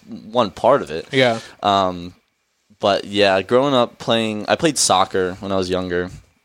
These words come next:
Speaker 1: I played it from when I was about five years old to about ten, and just boys growing up from that age just used whatever slang they wanted to use.
Speaker 2: Yeah.
Speaker 1: And, uh, and, um,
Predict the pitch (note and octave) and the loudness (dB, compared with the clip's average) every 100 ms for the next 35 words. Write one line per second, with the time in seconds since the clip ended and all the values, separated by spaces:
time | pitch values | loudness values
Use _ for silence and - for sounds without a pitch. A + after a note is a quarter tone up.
0 | _ F2+ - G#2+ G2 G2 F#2+ F#2 F#2 F#2 | _ -4 0 0 0 -2 -2 0 0 0
1 | F2+ - E2 F2 F2 F2 F2 E2+ E2 - | 0 0 2 2 0 -2 0 0 -2 -6
2 | E2+ E2+ E2+ E2+ E2+ E2 E2+ E2 F2 - | -4 -2 -2 -4 -4 -6 -6 0 0 0
3 | - F#2 F2 B2 D3+ - _ _ _ _ | -6 -4 -2 -4 -8 -14 _ _ _ _
4 | - - - G2+ G2 F2+ F2+ - - - | -10 -10 -4 0 2 2 -2 -8 -20 -20
5 | - - _ _ _ _ _ _ _ - | -20 -20 _ _ _ _ _ _ _ 0
6 | A2 - _ _ _ _ _ _ _ _ | 0 -2 _ _ _ _ _ _ _ _
7 | - A#2 B2+ B2 - A#2+ A2+ A2 G#2+ - | 2 6 6 4 2 4 4 2 0 -2
8 | A2 G2+ G2 F#2+ G2 F#2+ F2+ F2 - _ | -2 2 2 4 2 0 -4 -8 -12 _
9 | _ _ F#2+ G2 G2 F2 F2+ F2+ F#2 - | _ _ -8 -4 -4 0 4 4 2 -2
10 | - F2+ F2 D#2+ D#2+ D#2+ D#2 D2 C#2+ C#3 | -2 -4 -4 -6 -6 -6 -8 -10 -8 0
11 | C3+ B2+ A#2+ E2+ F2 F2 E2+ D#2 D2 D2 | 2 4 2 2 0 0 0 0 0 -4
12 | - - - - - - - F#2 F2+ F2 | -8 -20 -20 -20 -20 -20 -6 -2 0 0
13 | E2+ D#2+ D#2 D2 | 0 0 -6 -12